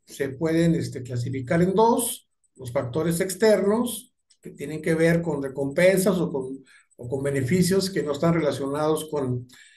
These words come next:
con el gusto por una carrera, como son las oportunidades laborales, una buena remuneración, el reconocimiento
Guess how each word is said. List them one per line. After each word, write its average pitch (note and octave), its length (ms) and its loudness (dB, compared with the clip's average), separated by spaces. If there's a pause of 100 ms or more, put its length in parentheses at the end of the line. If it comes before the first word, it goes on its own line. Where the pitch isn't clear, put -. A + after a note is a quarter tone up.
(240)
con C#3 240 -4
el C3 260 -2
gusto E3 340 2
por C#3 140 -2
una E3+ 160 2
carrera, G#3 500 2
como C#3 240 -6
son D#3 260 0
las E3 140 2
oportunidades C#3+ 640 -2
laborales, G3+ 760 4
una D3+ 140 -4
buena C#3 200 -4
remuneración, F3+ 840 0 (360)
el C#3 140 -14
reconocimiento D3 1080 0